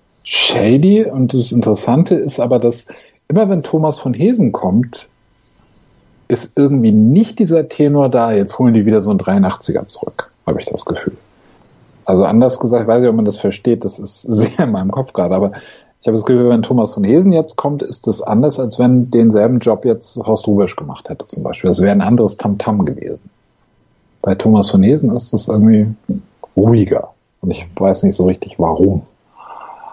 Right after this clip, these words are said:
Aber pff, und Glück sind wir in acht Wochen los.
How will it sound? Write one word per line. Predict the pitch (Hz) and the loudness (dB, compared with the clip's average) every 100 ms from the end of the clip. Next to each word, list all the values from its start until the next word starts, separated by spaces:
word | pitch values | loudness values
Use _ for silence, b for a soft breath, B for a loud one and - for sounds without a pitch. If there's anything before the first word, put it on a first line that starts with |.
| B B B B B _ _ | B B B B B _ _
Aber | 110 110 117 107 98 | 0 2 4 2 0
pff, | - - - - - | -2 -2 -2 -4 -4
und | 208 202 | -4 0
Glück | 196 190 | -2 0
sind | 196 | 0
wir | 190 | 2
in | 92 | 0
acht | - - - | -2 -4 -4
Wochen | 92 95 | -2 2
los. | 117 123 - | 2 0 -6